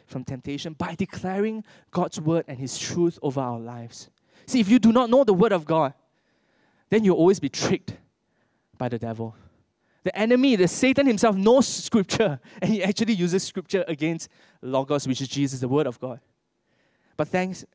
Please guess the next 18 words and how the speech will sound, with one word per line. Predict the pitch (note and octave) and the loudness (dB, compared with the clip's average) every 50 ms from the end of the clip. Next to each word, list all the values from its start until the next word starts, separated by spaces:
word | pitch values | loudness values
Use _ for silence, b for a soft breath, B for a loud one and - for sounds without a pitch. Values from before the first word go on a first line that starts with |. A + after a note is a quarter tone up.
| _ _ | _ _
thankfully, | - F3+ E3+ - F3+ F3+ G#3 E3+ | -8 -8 -8 -8 -8 -8 -6 -6
God, | C#3+ C#3+ E3 G3 G3 - - _ - - | -6 -8 -8 -8 -8 -10 -12 _ -16 -10
Jesus | - E3 F3 F#3 E3+ G#3 G3+ - - | -6 -2 -2 0 2 0 0 0 -2
knows | C#3+ D3 D3+ D#3+ E3+ F#3+ G3+ F3 D3+ - - - - _ | -6 -4 0 0 0 2 0 -2 -4 -6 -8 -12 -14 _
the | - B2+ | -10 -4
word, | B2 C3+ C3+ B2+ - b b b b | -2 -2 -2 -2 -4 b b b b
and | b C#3 D3 | b -10 -10
he | C#3 | -4
responds | C3 C#3 C#3 - - - - - F3+ F3 F3 E3 D3 B2 - - b b b - | -4 -4 -4 -2 -4 -8 -6 -4 -2 -2 -2 -2 -4 -8 -12 -14 b b b -2
with | C#3+ D3+ C#3 | 0 0 0
the | C3 | 0
word | B2 C3 A#2+ | -2 -2 -4
of | A2+ - | -4 -6
God. | - A#2+ A#2+ A#2 - _ _ _ b b b b b b b b b | -10 -12 -12 -12 -16 _ _ _ b b b b b b b b b
The | F#3 | -6
second | - - A3+ G3+ C4 B3 | -2 -2 0 0 0 2
thing | A3+ C4 B3 G#3+ | 2 2 2 2
where | G3+ F#3+ F3+ F3 | 2 2 2 0